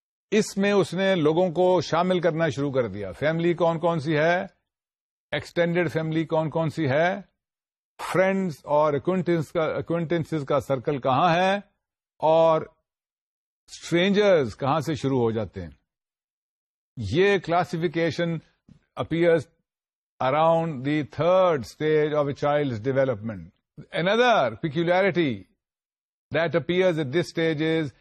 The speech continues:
that the child begins to look at two sides of an issue، two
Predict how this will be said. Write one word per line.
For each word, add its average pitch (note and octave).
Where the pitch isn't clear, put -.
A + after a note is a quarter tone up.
that C3
the B2+
child D#3+
begins D3+
to C3
look E3+
at D#3+
two G3+
sides D#3+
of D3+
an D#3+
issue، D#3
two G#3